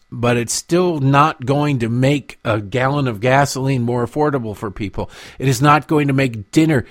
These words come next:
easier to afford. It is not going to make baby food manifest itself on the shelves of the grocery store. So why don't we talk about those things? Do you not have any questions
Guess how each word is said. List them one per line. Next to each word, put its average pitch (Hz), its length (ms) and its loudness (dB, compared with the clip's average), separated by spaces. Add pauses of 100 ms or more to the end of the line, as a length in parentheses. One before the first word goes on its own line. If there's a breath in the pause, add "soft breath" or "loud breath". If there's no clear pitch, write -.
(200 soft breath)
easier 151 400 -2
to 143 160 2
afford. 139 340 4
It 113 80 -10
is 117 100 -4
not 151 280 0
going 147 260 -2
to 127 60 -4
make 135 320 -2 (280 loud breath)
baby 165 540 4
food 117 460 2 (200 soft breath)
manifest 151 760 4
itself 123 420 0 (240 soft breath)
on 156 220 6
the 151 80 6
shelves 151 460 4
of 135 100 -6
the 147 60 -2
grocery 156 580 2
store. 117 300 0
So - 140 0
why 131 320 6
don't 170 240 6
we 151 140 6
talk 135 400 6
about 139 320 2
those 165 280 4
things? 120 180 -6
Do 131 100 -6
you 131 120 2
not 143 260 2
have 151 280 2
any 170 220 0
questions 170 760 -2